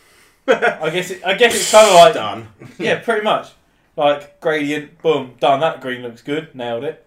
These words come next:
Speaker 1: <laughs>
Speaker 2: Like, it's pretty easy, I like it. And I, I finished the Iron Circle.
Speaker 1: Yeah, that looks good.
Speaker 2: I think, I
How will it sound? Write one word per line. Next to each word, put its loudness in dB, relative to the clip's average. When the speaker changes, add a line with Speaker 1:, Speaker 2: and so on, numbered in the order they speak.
Speaker 1:
<laughs> -14
Speaker 2:
Like, 0
it's -20
pretty -8
easy, -10
I -12
like -10
it. -20
And -10
I, -8
I -6
finished -4
the -4
Iron 0
Circle. -4
Speaker 1:
Yeah, -2
that -2
looks -6
good. -12
Speaker 2:
I -20
think, -14
I -14